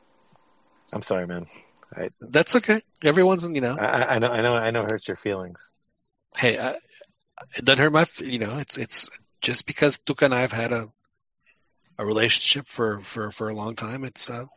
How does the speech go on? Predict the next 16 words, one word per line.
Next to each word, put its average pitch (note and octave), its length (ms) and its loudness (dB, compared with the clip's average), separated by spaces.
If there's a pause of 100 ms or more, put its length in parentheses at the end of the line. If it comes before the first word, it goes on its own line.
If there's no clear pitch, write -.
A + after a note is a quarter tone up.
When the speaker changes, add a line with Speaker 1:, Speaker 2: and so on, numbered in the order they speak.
(100)
Speaker 2:
it's A2 200 -8
okay. D3+ 240 -4 (160)
It's, - 260 -6
everyone B2 360 -8
is B2 100 -10
entitled B2 400 -8
to - 60 -18
their A#2+ 100 -6
opinion. C3 380 -12
And, A2 200 -14 (840)
you A#2 100 -8
know, A#2 160 -4
when, A2+ 320 -4
uh, A2 280 -4 (240)
when, G#2+ 320 -8
when, G#2+ 720 -10